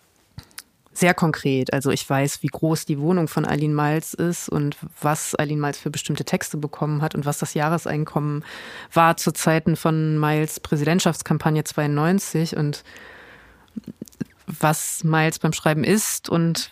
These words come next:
wann <laughs> Miles schreibt und so. Das ist, finde ich,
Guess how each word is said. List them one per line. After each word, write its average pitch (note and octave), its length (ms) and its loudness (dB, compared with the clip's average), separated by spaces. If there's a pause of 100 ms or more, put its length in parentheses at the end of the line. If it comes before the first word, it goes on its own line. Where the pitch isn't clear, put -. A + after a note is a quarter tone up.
wann F#3+ 320 4
<laughs> - 0 -
Miles F#3 360 4
schreibt F#3 440 4
und F3+ 100 4
so. F3+ 260 4 (440)
Das E3 180 2
ist, - 300 -4 (180)
finde F3+ 380 2
ich, - 160 -2